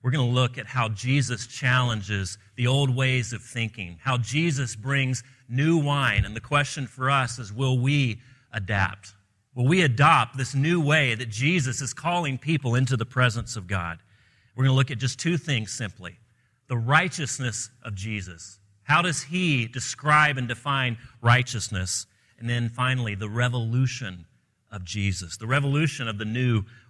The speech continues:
wineskins. Let's pray before we look at this. Father, there's much to delight in in this passage. There's also much to wrestle with. There's much in this passage that is comforting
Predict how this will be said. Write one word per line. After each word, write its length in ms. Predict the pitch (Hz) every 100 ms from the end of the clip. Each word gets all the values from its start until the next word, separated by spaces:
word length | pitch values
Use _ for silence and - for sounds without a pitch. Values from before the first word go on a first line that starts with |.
| -
wineskins. 840 | 101 98 95 - - 90 85 - _ _ _ _ _
Let's 180 | 131 131
pray 220 | - 127
before 340 | 107 - 113 101
we 300 | 92 87 - 107
look 180 | 107
at 140 | 110 -
this. 340 | 92 - - _ _ _ _ _ _ _ -
Father, 220 | 147 151
there's 260 | 135 131 131
much 500 | 147 156 - - - _ _ -
to 120 | 147
delight 440 | 127 120 123 135 135
in 180 | 131
in 120 | 123 113
this 180 | 113
passage. 720 | - 120 117 117 117 104 - - _ -
There's 180 | 101 123
also 340 | 123 - 117
much 380 | 104 113 113 -
to 100 | 107
wrestle 400 | 92 101 - 92
with. 380 | 87 87 - - _ _ _ _ _ _ _ _ -
There's 240 | 123 107
much 420 | 127 139 135 -
in 80 | 139
this 160 | 113 113
passage 520 | 139 131 131 127 95
that 120 | 104
is 140 | 92 -
comforting 720 | - 156 147 156 147 143